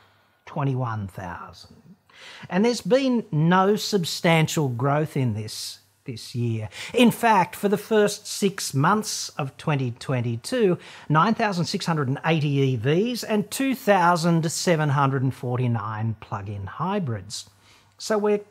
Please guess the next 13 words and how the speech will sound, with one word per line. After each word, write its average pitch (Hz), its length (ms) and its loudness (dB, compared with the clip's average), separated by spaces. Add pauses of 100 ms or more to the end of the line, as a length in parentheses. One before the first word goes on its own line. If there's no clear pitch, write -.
(300)
kind 269 300 0
of 302 80 4
on 202 240 6
track 117 500 -4
for 135 240 0 (560)
just 208 300 0
under 190 260 4
twenty 196 540 2
thousand 151 680 0
E 147 200 2
Vs 185 500 4
and 202 100 4
about 175 380 4